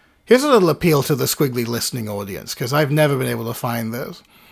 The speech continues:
But I have this memory of something that really troubled me when I was, like, f-, very young, four or five. It was just on T V,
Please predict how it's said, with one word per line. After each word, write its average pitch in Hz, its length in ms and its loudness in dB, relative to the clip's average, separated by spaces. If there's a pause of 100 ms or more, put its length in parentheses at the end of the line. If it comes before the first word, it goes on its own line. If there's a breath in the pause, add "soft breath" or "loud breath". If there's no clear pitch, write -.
(140 loud breath)
But 139 100 2
I 165 60 6
have 180 80 4
this 156 180 0
memory 143 380 -2
of 117 100 -6
something 131 320 -6
that 120 80 -8
really 131 300 -6
troubled 117 360 -6
me 110 160 -8
when 107 140 -10
I 110 100 -8
was, 107 160 -10
like, 110 200 -10
f-, - 760 -20
very 117 220 -4
young, 101 300 -10
four 101 320 -8
or 104 40 -6
five. 107 400 -6
It - 840 -14
was 139 80 2
just 170 160 4
on 156 220 4
T 135 180 -2
V, 120 380 -4